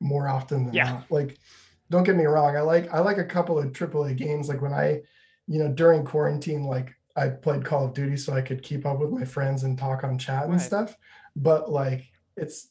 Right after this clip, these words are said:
Speaker 1: it's no Hollow Knight. It's, you
Speaker 2: Yeah.
Speaker 1: know, it's, it's not the same. There's, there's a level of care that goes into indie games,
Speaker 2: Yeah,
Speaker 1: too.
Speaker 2: I feel it, too. And I think it's worth mentioning, too, of, like, i-, it's hard to reconcile this 'cause I,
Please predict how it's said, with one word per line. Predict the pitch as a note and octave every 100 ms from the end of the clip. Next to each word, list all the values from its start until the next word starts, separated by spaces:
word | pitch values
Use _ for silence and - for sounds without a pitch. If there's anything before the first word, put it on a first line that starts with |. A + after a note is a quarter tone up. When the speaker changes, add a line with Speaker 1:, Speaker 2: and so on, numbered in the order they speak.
| _
Speaker 1:
it's | F3+ C3 E3+
no | D#3+ D#3+ D3
Hollow | C3 D3 D3 D3
Knight. | C#3 C3 C3+ - -
It's, | C3 -
you | D3+ -
Speaker 2:
Yeah. | D#3+ B2+
Speaker 1:
know, | A2+ B2 - _ _ _ -
it's, | C#3+ - - _ -
it's | D3 -
not | D3+ D3+ -
the | C3
same. | - C#3 B2+ B2+
There's, | - C#3+ -
there's | A3+ D3+ D3
a |
level | D3+ D3+ C#3
of | B2+
care | - C#3+ B2+
that | B2
goes | A#2+ A2+
into | A#2+
indie | C3 B2+ B2+
games, | - A3 G#3
Speaker 2:
Yeah, | E3+ A2+
Speaker 1:
too. | - _ _
Speaker 2:
I | C3+
feel | - B2+
it, | G#2+
too. | - A#2 A2 G#2 _ _ -
And | C#3+ C#3+ -
I | C#3+
think | C4+
it's | F4+ -
worth | C#3 -
mentioning, | C3 C3 - B2
too, | - F#3
of, | B2+
like, | B2+ B2 - -
i-, | F#3+
it's | F#3+ F#3
hard | A3+ C4+
to |
reconcile | D3+ F3+ D#3 - C#3 C3+
this | D#3+ -
'cause | E3+ E3+
I, | E3